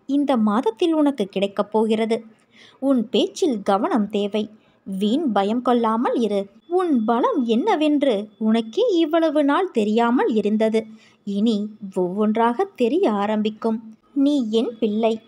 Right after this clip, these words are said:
என் பிள்ளை உனக்கு பலமின்றி எப்படி இருக்கும்? விரைவில் நீ உன் பலத்தை வெளிப்படுத்துவாய்.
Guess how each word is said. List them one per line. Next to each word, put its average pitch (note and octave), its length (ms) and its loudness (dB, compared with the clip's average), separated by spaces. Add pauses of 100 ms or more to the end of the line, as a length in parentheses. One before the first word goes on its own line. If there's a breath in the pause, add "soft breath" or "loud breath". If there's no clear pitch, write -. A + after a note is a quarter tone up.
(240 loud breath)
என் A#3 320 0
பிள்ளை D#4+ 380 0
உனக்கு D4+ 560 0 (200)
பலமின்றி B3 640 4
எப்படி E4 440 0
இருக்கும்? D#4+ 500 0 (520 loud breath)
விரைவில் A3 540 2
நீ F4 160 0
உன் D4 300 2
பலத்தை A#3+ 420 2
வெளிப்படுத்துவாய். G#3+ 840 0